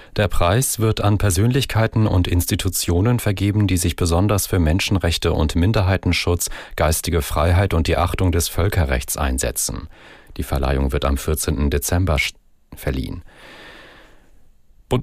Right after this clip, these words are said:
Bundespräsident Steinmeier hat eine geplante Reise in die Ukraine abgesagt. Grund für die Absage ist laut Präsidialamt die angespannte Sicherheitslage in der Ukraine.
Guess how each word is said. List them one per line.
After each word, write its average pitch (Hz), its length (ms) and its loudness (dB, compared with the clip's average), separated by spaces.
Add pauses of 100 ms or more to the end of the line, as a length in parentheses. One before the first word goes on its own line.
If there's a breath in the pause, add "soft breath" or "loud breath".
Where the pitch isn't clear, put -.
(140)
Bundespräsident 131 640 2
Steinmeier 135 540 2
hat 135 160 0
eine 117 180 2
geplante 104 580 0
Reise 104 380 2
in 95 80 2
die 101 140 2
Ukraine 101 580 2
abgesagt. - 800 -2
Grund 87 260 0
für 85 120 0
die 76 100 0
Absage 117 460 0
ist 127 260 0
laut 107 260 0
Präsidialamt 95 920 0
die 90 120 2
angespannte 87 760 2
Sicherheitslage 78 880 2
in 67 140 -2
der 67 140 0
Ukraine. 64 680 -4